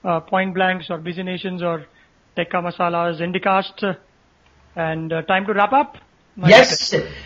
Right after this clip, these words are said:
Speaker 2: that's about it. Abhishek has got to leave, go earn his bread. Um, if you have, as he said, if you have any comments, please log on to triple W dot the indicast dot com. Follow us on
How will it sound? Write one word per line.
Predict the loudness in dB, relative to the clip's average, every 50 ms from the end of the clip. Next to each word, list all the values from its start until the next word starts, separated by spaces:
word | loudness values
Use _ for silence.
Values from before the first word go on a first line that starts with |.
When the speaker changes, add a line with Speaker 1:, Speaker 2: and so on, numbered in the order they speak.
| 2 6
Speaker 2:
that's | 8 8 8 8
about | 8 8 8 8 8
it. | 8 6 6 6 4
Abhishek | 4 4 4 4 2 2 4 4
has | 4 2 4
got | 2 2 4
to | 4
leave, | 2 2 0 -2 -2 -2 -2 -2 -4 -6 -8 -6 -2
go | 0 0 2 4 4
earn | 4 4 4 2
his | 0 0 -2
bread. | -2 0 2 4 4 4 2 0 -6 -10 -18 -16 -6 0
Um, | 4 6 8 8 8 8 8 6 4 -2 -6 -10 -6
if | -6 -6 -4 2
you | 4 6
have, | 8 8 6 6
as | 4 0 0 0
he | -2 -2
said, | -2 0 0 0 2
if | 0 -2 -2 -4 -4
you | -4 -2
have | -2
any | -2 -2 -4 -2
comments, | -2 -2 0 0 -2 -4 -6 -8 -10
please | -8 -8 -6 -4 2
log | 2 2 2
on | 2 -2
to | -4 -6
triple | -8 -8 -8 -6 -4 0
W | 0 0 0 0 -6 -2
dot | -2 -2 -2 -2 0
the | 2
indicast | 2 2 2 2 2 2 2 2 2 2
dot | 0 0 0 2
com. | 2 2 4 2 2 -2 -2
Follow | 2 2 4 4 4 4 2
us | 2 2 0 -2 -8 -8
on | -6 -2 2 2 2 0 -2 -6 -12 -14